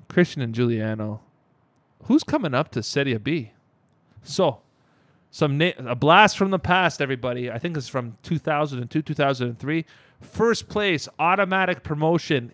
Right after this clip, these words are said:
into the Serie B from Group A. Holding down the fort right now with a game in hand, up three points on second place, Alessandria. Como, everybody. Como. Como was in Serie A, I think, in two thousand and two, two thousand and three.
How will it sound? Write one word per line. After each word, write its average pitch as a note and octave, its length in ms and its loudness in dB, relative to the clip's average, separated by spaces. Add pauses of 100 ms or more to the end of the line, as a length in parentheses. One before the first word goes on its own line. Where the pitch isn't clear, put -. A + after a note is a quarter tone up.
into D#3+ 540 -2 (520)
the B2+ 100 0
Serie F3 420 0
B D3+ 300 0
from A#2+ 240 -8
Group D3+ 320 2
A. F3 420 2 (460)
Holding E3+ 360 4
down E3 220 6
the D3 80 0
fort F#3 280 4
right F3+ 200 4
now F#3+ 180 2
with F3+ 120 0
a B2 40 0
game D#3 280 -2
in D3 80 -8
hand, E3 400 -6 (120)
up D3 240 0
three E3+ 240 -2
points F3+ 560 -4
on C3+ 240 0
second D#3 360 -4
place, D#3 200 -2
Alessandria. F3 800 0 (580)
Como, B2+ 600 6
everybody. G#2+ 560 -6 (440)
Como. A#2 600 4 (720)
Como C4+ 200 0
was G3 180 2
in B2 80 -4
Serie C3+ 300 -2
A, A#2 40 0 (200)
I A2 40 -6
think, A#2+ 300 -8 (180)
in A2 160 -12
two C#3 140 -2
thousand C3 420 0
and A2 160 -10
two, F3+ 220 -4
two C3+ 160 -10
thousand B2 340 -6
and A2+ 140 -8
three. F3 260 -8